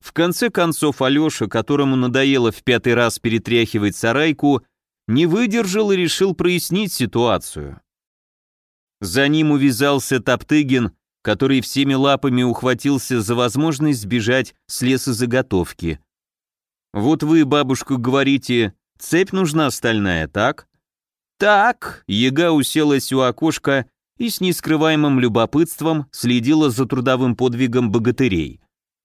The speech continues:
«А ещё заслонка нужна бронзовая, так?» «Так», подтвердила Яга. «И ухват чугунный, верно?» «Верно, милок». В связи с этим возникает вопрос. Алёша с трудом сдерживался, чтобы не перейти на великий и могучий,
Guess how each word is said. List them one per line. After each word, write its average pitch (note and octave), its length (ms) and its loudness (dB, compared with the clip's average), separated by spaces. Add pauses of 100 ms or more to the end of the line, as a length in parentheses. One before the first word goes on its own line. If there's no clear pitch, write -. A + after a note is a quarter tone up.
(340)
«А F#2+ 120 0
ещё G#2+ 320 0
заслонка D3 600 0
нужна A#2+ 360 0
бронзовая, G2 600 0
так?» A2 460 -2 (440)
«Так», A#2+ 720 -2
подтвердила C3 680 2
Яга. A#2 520 0 (600)
«И G#2 160 0
ухват D#3 400 -2
чугунный, F2+ 560 -4
верно?» B2 500 -2 (380)
«Верно, A3 640 -2
милок». B2 800 0 (260)
В - 60 -14
связи A#2+ 400 0
с - 120 -6
этим C#3+ 340 0
возникает C3 640 0
вопрос. A2 640 -2 (560)
Алёша C#3 420 0
с - 120 -4
трудом D#3+ 360 2
сдерживался, C#3+ 760 0
чтобы C#3+ 340 0
не C#3+ 180 2
перейти D3 460 0
на C#3+ 80 2
великий C3+ 520 0
и - 20 2
могучий, C#3+ 720 0